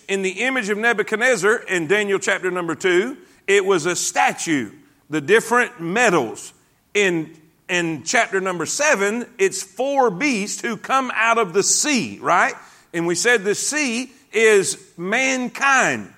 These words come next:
humanity, is in turmoil. It's in an upheaval. It's in a stormy sea. And, and look, all you gotta do is turn on the news and you'll see what Daniel saw. Our world is in an upheaval. Our world is in turmoil. Our world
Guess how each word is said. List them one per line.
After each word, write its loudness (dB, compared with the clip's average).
humanity, -2
is 0
in 0
turmoil. 0
It's 2
in 4
an 2
upheaval. 0
It's 2
in 2
a 2
stormy 2
sea. -2
And, 0
and -2
look, 2
all 6
you -2
gotta 2
do -2
is 0
turn 0
on 4
the -4
news -2
and 2
you'll 0
see -2
what 0
Daniel 0
saw. -2
Our 8
world 8
is 2
in 2
an 2
upheaval. 0
Our 6
world 6
is 2
in 0
turmoil. 0
Our 4
world 4